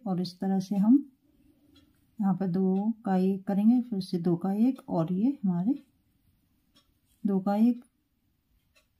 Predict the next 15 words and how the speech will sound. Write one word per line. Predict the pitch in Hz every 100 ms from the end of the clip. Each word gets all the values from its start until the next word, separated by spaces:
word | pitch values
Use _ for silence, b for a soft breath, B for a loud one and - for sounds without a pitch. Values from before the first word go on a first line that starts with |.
| _ _ _ _ -
और | 202
यहाँ | 190 196
पर | 190 202
जो | 208
single | 196 202 196
क्रोशिया | 190 196 190 202
बनाई | 185 175
थी | 170 220
इसमें | - 196 196
हम | 202 226 277 - _ _ _ _ _ _ _ _ _ _ _ _ _ _ -
single | 208 196
क्रोशिया | 175 190 185 190
से | 185 262 294 _ _ -
जोड़ | 196 185
देंगे, | 180 202 240